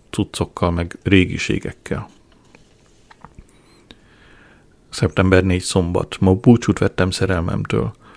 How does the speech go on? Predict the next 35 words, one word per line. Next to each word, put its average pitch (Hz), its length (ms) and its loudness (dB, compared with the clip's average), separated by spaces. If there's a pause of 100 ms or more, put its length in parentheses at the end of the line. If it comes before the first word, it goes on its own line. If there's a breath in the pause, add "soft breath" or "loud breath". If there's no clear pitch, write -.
(340 soft breath)
Csókot 120 360 4
intett 101 340 0
a 101 60 2
Volvo 98 320 4
Estate 98 380 0
hátsó 104 340 0
ablakából, 117 640 2
és 104 140 -2
eltűnt - 400 -2
a - 40 -4
sarkon. - 540 -6 (1160 soft breath)
Vártam 113 380 2
fél 98 240 4
órát, 98 420 2
hát 92 220 0
ha 95 260 -2
itt - 160 -2
felejtettek 80 640 -2
valamit, 87 340 0
és 92 120 -2
visszajönnek, 113 680 0 (640 loud breath)
aztán 123 380 -2
visszamentem 90 560 -2
a 95 40 0
házba. 101 520 -2 (960 soft breath)
Csináltam 98 400 2
magamnak 95 420 0
egy 92 140 -4
kávét, 113 440 2
és 95 140 2
néztem 95 380 0
a 90 40 0
nagyképernyős 90 680 -2
színes 90 340 -2
tévéjüket. 87 720 -2